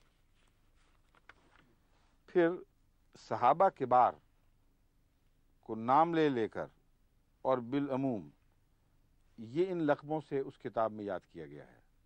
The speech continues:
कातिल, जालिम, जनाकार, दगाबाज,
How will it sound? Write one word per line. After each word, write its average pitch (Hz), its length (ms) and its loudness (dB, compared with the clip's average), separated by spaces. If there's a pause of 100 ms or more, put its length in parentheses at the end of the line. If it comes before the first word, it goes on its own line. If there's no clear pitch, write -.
(920)
कातिल, 131 380 0 (960)
जालिम, 123 520 0 (840)
जनाकार, 120 720 0 (840)
दगाबाज, 110 580 2